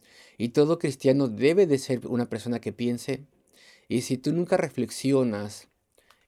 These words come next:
y tú nunca contemplas las bendiciones de Dios y nunca le agradeces a Él por ellas, no le das gracias,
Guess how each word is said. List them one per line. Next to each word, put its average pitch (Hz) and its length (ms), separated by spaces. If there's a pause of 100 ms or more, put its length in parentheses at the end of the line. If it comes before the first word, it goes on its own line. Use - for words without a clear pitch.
y 120 140
tú 143 120
nunca 147 360
contemplas 127 1040
las 123 140
bendiciones 113 600
de 107 120
Dios 98 480 (2000)
y 117 120
nunca 147 220
le 147 60
agradeces 127 640
a 110 100
Él 120 280
por 123 180
ellas, 113 640 (260)
no 107 120
le 123 100
das 123 180
gracias, 110 680